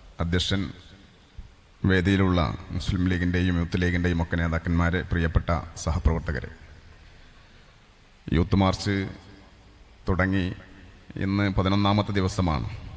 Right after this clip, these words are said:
എല്ലാ ദിവസവും നമ്മുടെ യൂത്ത് മാർച്ചിൻ്റെ സമാപനം നടക്കുന്ന സമയമായി കഴിഞ്ഞിട്ടുണ്ട്. ചില ദിവസം ഇതിലും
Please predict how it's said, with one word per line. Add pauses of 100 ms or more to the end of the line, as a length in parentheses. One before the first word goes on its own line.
(1160)
എല്ലാ (100)
ദിവസവും (240)
നമ്മുടെ (260)
യൂത്ത്
മാർച്ചിൻ്റെ
സമാപനം
നടക്കുന്ന (1160)
സമയമായി (640)
കഴിഞ്ഞിട്ടുണ്ട്. (160)
ചില (120)
ദിവസം
ഇതിലും